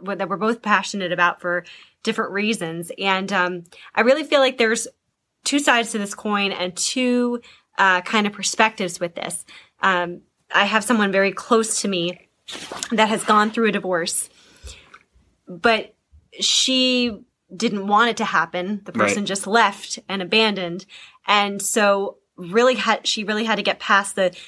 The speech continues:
Speaker 1: feeling of shame of that because it wasn't anything th-, that she ever wanted. And so that's a great message for people, you know, at that point. You,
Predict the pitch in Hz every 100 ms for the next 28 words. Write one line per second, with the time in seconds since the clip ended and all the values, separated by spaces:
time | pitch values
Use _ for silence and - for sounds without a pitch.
0 | _ _ - 240 220 196 185 220 220 214
1 | 180 160 170 208 202 214 180 208 233 190
2 | 202 202 202 196 - - 190 185 - -
3 | 208 208 185 190 185 185 175 170 - -
4 | 202 202 214 220 247 196 190 220 233 208
5 | 202 214 202 165 156 - - _ - 208
6 | 240 226 214 202 196 - _ _ - 208
7 | 190 202 208 202 - 208 190 202